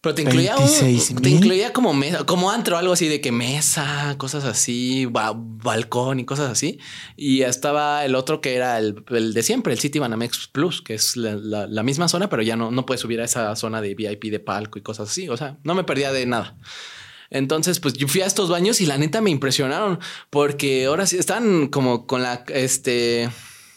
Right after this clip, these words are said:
Speaker 1: con la
Speaker 2: Venga,
Speaker 1: temática
Speaker 2: ahí.
Speaker 1: del, del arre, ¿sabes? O sea, de como, eh, tenían como la temática de,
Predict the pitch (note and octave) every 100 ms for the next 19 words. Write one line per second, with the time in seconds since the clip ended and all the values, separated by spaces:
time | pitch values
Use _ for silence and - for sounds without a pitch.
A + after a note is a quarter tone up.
0 | - _ - C#3 G#2+ A2+ A#2+ B2+ D3+ E3+
1 | C#3 B2+ B2 A#2 C3 D3 G#3 D#3+ C#3 C#3+
2 | D3 C3+ C3 B2 B2+ B2 B2 - - -
3 | - - - - C3 B2+ A#2+ C3+ C#3+ D#3
4 | E3+ B2+ B2 B2 C3 C3+ C#3 A#2+ A2 G#2+